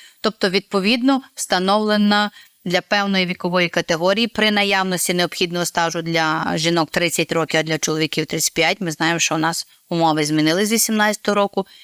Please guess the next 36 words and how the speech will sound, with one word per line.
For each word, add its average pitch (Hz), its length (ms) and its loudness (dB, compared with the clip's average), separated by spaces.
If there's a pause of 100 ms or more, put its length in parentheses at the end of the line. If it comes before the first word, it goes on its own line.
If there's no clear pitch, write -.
(140)
і 180 100 -2
всі 180 200 0
перерахунки 165 720 -2
стосуються 175 760 -2 (920)
також, - 480 0
е, 185 840 0
наявності 175 600 0
стажу, 185 420 -2 (220)
а 165 100 -2
також, 240 440 -2
е, 170 440 0
передбачено 175 680 -2
для 160 180 -2
тих, - 280 -4 (160)
які - 140 -4
пішли 160 280 -2
раніше, 180 420 0
тобто 180 300 -2
жінки 170 380 0
мали 160 360 0 (360)
право 165 240 -2
виходу 165 320 -2
на 160 100 2
пенсію 165 400 -2
за 165 120 0
умови 160 280 2
двадцять 190 420 -2
років, 175 280 -2
чоловіків 170 400 -2
двадцять 170 240 -4
п'ять. 160 140 0
Все 262 220 2
ж - 100 -4
таки 208 220 0
зроблено 170 460 0
градацію, 180 800 0